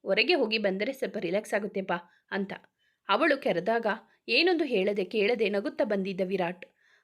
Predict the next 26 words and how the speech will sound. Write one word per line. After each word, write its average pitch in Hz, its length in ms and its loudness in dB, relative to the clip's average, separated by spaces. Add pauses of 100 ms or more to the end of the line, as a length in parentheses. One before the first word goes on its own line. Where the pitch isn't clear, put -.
(140)
ಉ-, 233 180 -16 (960)
ಒಂದು 311 240 4
ಪಾರ್ಕ್ 220 400 2
ಎದುರುಗಿದ್ದ 208 420 -2 (640)
ಶಾಪಿಂಗ್ 294 480 4
ಮಾಲ್ 220 180 0
ಕಡೆ 190 200 2
ಬಂದು 190 260 0
ನಿಂತರು 220 400 -2
ಇಬ್ಬರು. 190 480 -4 (220)
ಅವನನ್ನು 311 420 4
ಅದು 208 240 -2
ಇದು 247 180 -4
ಮಾತನಾಡಿಸುತ್ತಾ 233 880 -2
ಇದ್ದಳು 240 340 0
ಭುವಿ. 190 400 -4 (280)
ಅವನು 226 320 0
ತುಂಬ 226 380 -4
ನೋವಿನಿಂದ 226 500 -2
ಇರುವಂತೆ 226 480 -2
ಕಾಣುತ್ತಿದ್ದ. 196 540 -4 (420)
ತಾನು 311 280 6
ಮಾಡಿದ 254 320 2
ಪ್ಲಾನ್ 208 280 0
ವರ್ಕ್ 190 300 -2
ಆಗಿದೆ, 196 300 -4